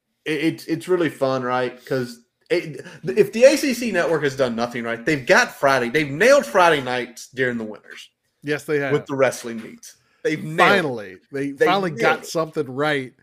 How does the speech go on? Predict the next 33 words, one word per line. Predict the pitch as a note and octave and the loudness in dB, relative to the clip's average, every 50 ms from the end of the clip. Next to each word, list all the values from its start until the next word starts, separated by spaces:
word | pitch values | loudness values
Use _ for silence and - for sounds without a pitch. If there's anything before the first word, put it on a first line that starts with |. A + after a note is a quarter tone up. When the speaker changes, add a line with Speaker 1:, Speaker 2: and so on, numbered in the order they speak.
| _ _ _ _ _ _ _ _ _ _ _ _ - | _ _ _ _ _ _ _ _ _ _ _ _ -4
Speaker 2:
And | D#3+ F3 F3+ | -2 0 4
without | F#3+ G#3 G3+ - G#3 G#3+ G#3+ | 4 4 6 6 6 6 6
having | G#3 G3+ G#3+ G#3+ G#3+ | 6 6 6 6 2
to | G3 F#3 | -2 -2
get, | D#3 D#3 F#3+ G3+ G3 | 0 0 0 0 2
like, | F3 F3 F3+ F3 | 0 0 0 0
a | D#3+ | -4
bunch | B2+ - D#3+ E3+ D#3+ - | -4 -4 -6 -6 -6 -8
of | D3+ C#3 | -6 -4
direction | D3 C#3 C#3 C#3+ D3 D3 - - D#3+ D3+ C#3 C3+ | -4 -2 -2 -4 -4 -6 -10 -12 -12 -12 -12 -10
from | D3 C#3+ C3+ | -10 -10 -10
s-, | B2 C#3+ C#3+ | -10 -12 -10
everybody | D3 C#3 C#3 C3+ C#3 C3+ C3+ C#3 | -10 -8 -6 -6 -6 -6 -4 -4
else. | C#3+ C#3+ C#3 - - | -4 -4 -4 -6 -8
Like, | C#3 C3+ C3 | -8 -8 -8
we, | C#3 D#3 | -10 -10
we | F3+ A3 | -6 -4
Speaker 1:
No. | D4 F#4 G#4+ G#4 | -2 -2 -2 -2
Speaker 2:
weren't, | F3+ F3 F3 C#3+ | -2 -4 -4 -6
like, | D3 C#3+ C#3 C3+ - - | -8 -10 -10 -10 -6 -2
actively | D#3+ D#3 D3+ D3 C#3 D3 C#3 D#3 D3+ | 0 0 0 0 -4 -8 -6 -6 -8
complaining | - C#3+ C3 - - D3 C#3+ D3 D3+ D3 C#3 C3 | -8 -10 -14 -12 -10 -10 -8 -8 -8 -10 -10 -12
or | B2+ | -14
campaigning. | A#2+ - C3+ C3+ C3+ C3 C#3 C#3+ D3+ D3+ D#3 D#3 D3 _ _ _ _ _ _ _ _ _ _ | -12 -10 -10 -10 -10 -10 -8 -10 -8 -10 -12 -14 -16 _ _ _ _ _ _ _ _ _ _
They | - D3 D#3+ | -2 -2 -2
just | C#3+ D#3+ C#3+ - | -2 -6 -10 -8
actually | - - D3+ D3 C3 A#2 D#3 D#3 | -2 0 0 0 0 -2 -8 -6
got | C3+ C#3+ C#3+ D3+ | -2 -2 -2 -2
it | D3 C3+ | -2 -4
right | C#3 D3 D#3 | -4 -2 -2
on | E3 D#3 | -2 -2
their | D#3 D#3 D3 | 0 0 0
own. | D3+ F#3 A3 F3+ A#2+ G#2 | 0 0 -2 -4 -6 -10